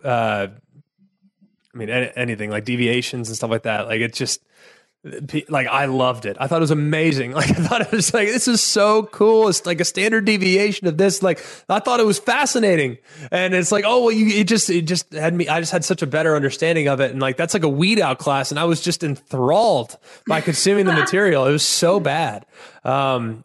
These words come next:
Speaker 1: uh, the only one I didn't like was accounting. Like, I hated accounting.
Speaker 2: Mm, yeah.
Speaker 1: Uh, I just, I couldn't do it. I didn't like it. I hated building charts. It was, like, the one part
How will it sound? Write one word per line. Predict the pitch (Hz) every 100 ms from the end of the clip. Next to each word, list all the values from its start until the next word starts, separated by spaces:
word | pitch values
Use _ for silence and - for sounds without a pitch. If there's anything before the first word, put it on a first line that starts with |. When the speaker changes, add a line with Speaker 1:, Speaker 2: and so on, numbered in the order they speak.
| -
Speaker 1:
uh, | - 156
the | 147 165
only | 226 240
one | 220
I | 180
didn't | 175 170
like | 165 160
was | 143
accounting. | - 135 117 107 117
Like, | 143 143
I | 156
hated | 113 170 156 151
accounting. | 196 196 185 170 160
Speaker 2:
Mm, | 151
yeah. | 147 139 135
Speaker 1:
Uh, | - 135 131
I | - 139
just, | 156 - -
I | 139
couldn't | - 175 170 165
do | 123 123
it. | 117 -
I | 135
didn't | 156 135
like | 135 139 139
it. | 139 127 - _ _
I | 127 113
hated | 139 165 165
building | 147 143 139
charts. | - 135 127 123 - - - _ _
It | 147
was, | 147 127
like, | 147 131
the | 131
one | 120 135 175 190 185
part | - - 156 139 131